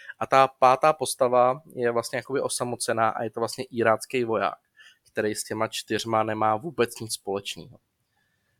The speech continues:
A ty si vlastně během té hodiny a půl, eh, si měl možnost vyzkoušet, eh, hraní za všech pět postav. A musím říct, že na mě to působilo skvěle,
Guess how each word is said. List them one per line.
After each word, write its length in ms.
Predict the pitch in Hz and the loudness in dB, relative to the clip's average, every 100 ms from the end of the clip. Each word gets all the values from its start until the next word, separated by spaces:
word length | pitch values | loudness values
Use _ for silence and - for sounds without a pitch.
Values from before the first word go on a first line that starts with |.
| _ - | _ 0
A 440 | 107 107 104 104 | 4 6 6 4
ty 180 | 101 - | 0 -6
si 160 | - 156 | -4 -2
vlastně 260 | 147 - | -2 -2
během 220 | 147 151 151 | -2 -2 -2
té 160 | 165 | -2
hodiny 280 | 131 127 139 | -2 0 0
a 80 | 151 | 0
půl, 600 | - 120 117 117 120 - | -2 -4 -4 -6 -10 -6
eh, 260 | 120 113 | -2 -2
si 160 | 110 123 | -2 -6
měl 180 | 120 131 | -4 -2
možnost 360 | 117 117 120 | -4 -4 -6
vyzkoušet, 540 | 113 - 113 107 127 120 _ 110 | -6 -6 -6 -4 -4 -6 _ -8
eh, 380 | 107 107 104 107 | -6 -4 -6 -4
hraní 360 | 110 110 113 | -2 -2 -2
za 120 | 123 | -4
všech 260 | - - - | -4 -4 -4
pět 220 | 143 139 | -4 -4
postav. 420 | 120 - 98 98 - _ _ _ _ _ _ _ - _ _ _ _ 104 | -4 -4 -4 -4 -6 _ _ _ _ _ _ _ -20 _ _ _ _ -2
A 100 | 104 | 0
musím 340 | 107 - 165 | -2 -6 -6
říct, 180 | 180 175 | -6 -2
že 260 | 180 175 | 2 2
na 140 | 170 135 | 0 -2
mě 120 | 139 | -4
to 120 | 151 | -8
působilo 400 | - 131 139 147 | -10 -10 -4 -4
skvěle, 600 | - - 104 107 101 107 | -4 -8 0 2 2 -2